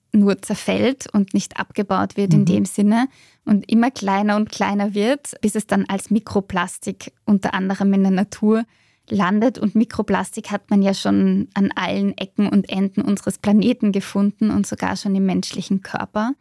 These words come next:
Speaker 2: Genau.
Speaker 1: Welche Folgen hat das?
Speaker 2: Um ehrlich zu sein,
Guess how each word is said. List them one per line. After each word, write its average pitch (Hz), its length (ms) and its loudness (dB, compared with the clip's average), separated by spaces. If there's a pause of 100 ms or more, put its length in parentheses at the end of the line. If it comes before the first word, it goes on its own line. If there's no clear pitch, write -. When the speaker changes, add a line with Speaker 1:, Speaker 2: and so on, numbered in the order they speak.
(200)
Speaker 2:
Genau. 147 360 2 (120)
Speaker 1:
Welche 202 240 -2
Folgen 190 420 0
hat 196 180 -6
das? - 360 -10 (180)
Speaker 2:
Um 190 160 4
ehrlich 185 320 2
zu 240 100 -2
sein, 196 600 0